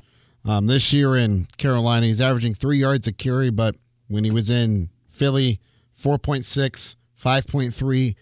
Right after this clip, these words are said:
five point five, four point nine. Now, a lot of that, I don't know, has to do with,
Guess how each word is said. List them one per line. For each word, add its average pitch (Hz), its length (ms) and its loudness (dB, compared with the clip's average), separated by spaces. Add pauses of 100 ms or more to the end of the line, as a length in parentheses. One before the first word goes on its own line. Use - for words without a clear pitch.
(160)
five 131 380 0
point 127 300 -4
five, 117 440 -2 (200)
four 131 280 -4
point 104 280 -2
nine. 95 480 0 (320)
Now, 120 200 2
a 123 40 4
lot 156 180 4
of 160 60 0
that, 156 180 2
I 143 80 0
don't 135 220 2
know, 127 160 2
has 127 220 0
to 120 100 -6
do 123 180 2
with, 120 260 -2